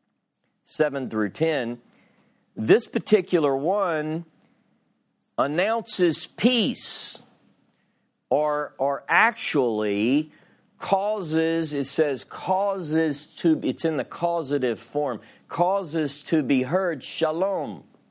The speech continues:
So the one who announces, that usually translations will say, who announces peace, it causes it to be heard. Well, how do you cause something to be heard? You announce it. That's how the English comes in.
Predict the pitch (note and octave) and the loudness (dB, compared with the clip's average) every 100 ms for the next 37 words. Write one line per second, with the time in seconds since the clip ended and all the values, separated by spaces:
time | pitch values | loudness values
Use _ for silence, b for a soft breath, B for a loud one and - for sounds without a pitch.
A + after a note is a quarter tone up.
0 | _ _ _ _ _ _ _ _ _ _ | _ _ _ _ _ _ _ _ _ _
1 | _ _ _ _ _ _ C3 C3+ B2+ B2+ | _ _ _ _ _ _ -2 2 0 2
2 | E3 F#3+ F#3 E3+ b _ E3 D#3+ C#3+ D3+ | 0 0 -4 -8 b _ 2 2 2 0
3 | F3+ G3 G3 - C3 A#2 A#2+ D3 D#3+ D#3+ | 0 0 -4 0 2 4 2 2 0 -4
4 | - b b b _ A#2 C3+ - - - | -10 b b b _ 0 0 -2 -10 0
5 | B2+ D3+ C3+ C#3 B2+ - C#3 C3 A#2 C3 | 4 6 6 2 2 0 -2 0 0 0
6 | - A#2 G#2+ A2 G#2 - B2 A2+ A#2 G#2+ | -2 -4 0 0 0 0 0 0 -2 0
7 | A#2+ C3+ B2+ - G2 - - E3 C3+ G#2+ | 0 -2 -4 -4 -4 -4 2 4 4 0
8 | - b b b A#2+ - - E3+ F3 D#3 | -8 b b b 0 0 0 0 0 0
9 | D#3 C3+ D3+ C#3+ C3+ A#2+ B2+ B2+ F#3 C#3 | 0 2 0 0 -2 2 2 2 0 0
10 | G2+ A#2 C#3+ D3 C3+ - C#3+ C3+ - C3 | -2 -2 -2 -2 -4 -2 -2 -2 -2 -4
11 | B2 B2 A#2 G2+ G2+ G#2 D3+ C#3 F#2+ A2+ | -2 -4 -2 0 0 0 0 -2 0 0
12 | B2 C3+ A#2+ - - - - F2+ - G#2 | 2 0 -2 -6 -12 -14 -8 -8 -4 -4
13 | F#2 F#2+ G2+ G2 E2 - F2 D#2+ D2+ D2 | -2 -4 -2 -2 -2 -4 -8 -8 -6 -8